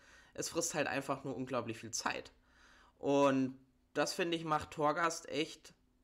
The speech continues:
langweilig. Schon jetzt nach zwei Wochen. Man rennt da rein,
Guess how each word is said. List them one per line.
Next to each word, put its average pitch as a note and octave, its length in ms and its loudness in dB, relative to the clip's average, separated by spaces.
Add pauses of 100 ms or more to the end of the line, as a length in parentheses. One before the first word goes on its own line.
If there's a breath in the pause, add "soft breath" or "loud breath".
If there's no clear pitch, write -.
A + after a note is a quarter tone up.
(280)
langweilig. A2 720 -4
Schon C#3+ 240 -2
jetzt D#3+ 220 -6
nach D#3 160 0
zwei E3 280 -2
Wochen. A2+ 280 -6 (440 loud breath)
Man C3+ 160 0
rennt D#3+ 260 2
da F#3+ 80 2
rein, D3+ 360 2